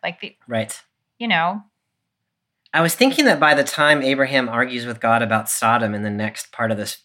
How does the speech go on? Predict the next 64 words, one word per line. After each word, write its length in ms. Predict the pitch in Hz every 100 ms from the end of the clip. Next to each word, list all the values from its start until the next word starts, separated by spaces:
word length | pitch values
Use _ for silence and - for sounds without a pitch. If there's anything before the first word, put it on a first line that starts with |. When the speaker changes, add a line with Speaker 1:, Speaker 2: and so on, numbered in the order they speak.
| -
Speaker 2:
chapter 360 | - 120 120
that 140 | 110 107
we're 60 |
not 180 | 107 107
gonna 200 | 107 101
read, 440 | 104 107 104 101 - _ _ _
Speaker 1:
Yes. 220 | 160 139
Speaker 2:
Abraham 540 | 120 113 120 113 113 110 _ - 107 _ _
does 320 | 131 147 156
seem 220 | - 123
to 60 | 113
think 200 | 113 113
he's 80 | 131
Speaker 1:
Yes. 80 | 131
Speaker 2:
addressing 380 | 107 113 120 110
God, 200 | 107 107
but 100 | 117
actually 340 | 165 214 190 156
I'm 100 | 185
not, 240 | 285 - _ _ _ 170
you 120 | 214
could 140 | 226
actually 280 | 196 196 160
read 240 | 139 160
that 200 | - 170
text, 260 | - 113 -
at 60 | 113
least 200 | 123 -
in 60 |
my 100 | 113
quick 260 | 107 - 127
skim 320 | - - 120
of 140 | 113 104
it, 220 | 104 - - - _ _ _ _ _ _ -
and 180 | 120 113
just 240 | 120 -
think 200 | 127 117
that 60 | 120
it 80 | 113
was 420 | 113 110 - - _ _
somebody 420 | - - 139 131 123
with 200 | 113 - -
a 60 |
lot 160 | 117 113
of 80 | -
power. 500 | 123 113 90 107 - _ - _ _
So 220 | - 113
anyway, 340 | 147 156 113 104
Speaker 1:
Mm. 40 |
Speaker 2:
so 140 | 151
I 100 | 151
don't 140 | 147 123
know, 100 | 113
but 120 | 131
I, 200 | 156 160
I 40 |
tend 200 | 160 208
to 60 | 180
think 260 | - 151 -
by 160 | 127
the 200 | 120 120
end 460 | 127 123 117 113 113
that 220 | 113 110
they 200 | 110 104